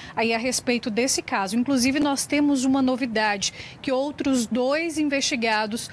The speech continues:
por agredirem o frentista estão presos. Foram presos em Trindade. Quem vai explicar melhor pra gente como foi essa prisão é o Major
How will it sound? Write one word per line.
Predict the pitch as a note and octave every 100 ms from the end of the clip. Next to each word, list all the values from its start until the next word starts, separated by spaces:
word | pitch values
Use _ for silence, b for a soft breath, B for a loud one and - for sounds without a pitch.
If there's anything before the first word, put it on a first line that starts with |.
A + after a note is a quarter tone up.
| B
por | - A#3+
agredirem | C4+ D#4 D4+ A3 B3 C#4 C4
o |
frentista | C4+ B3+ B3 B3 A#3+ - B3+
estão | - C4 C#4 E4 -
presos. | A3+ A3 G3+ F#3+ - B B -
Foram | B3 A#3+
presos | A3+ A#3+ A#3+ A#3+ A3+
em | B3+
Trindade. | B3+ C#4+ C#4+ A#3+ G#3 G3+ A3 A#3+
Quem | - A4
vai | F4+ C4+
explicar | D4+ B3+ B3+
melhor | A#3+ A#3
pra | C4 B3
gente | A3+ A#3 -
como | - C#4 C#4
foi | C4
essa | A#3 A3+
prisão | A#3 A3+ G3+ A3 B3 B B B B
é | A3+
o | B3
Major | B3+ B3 G#3 A#3+ B3 B3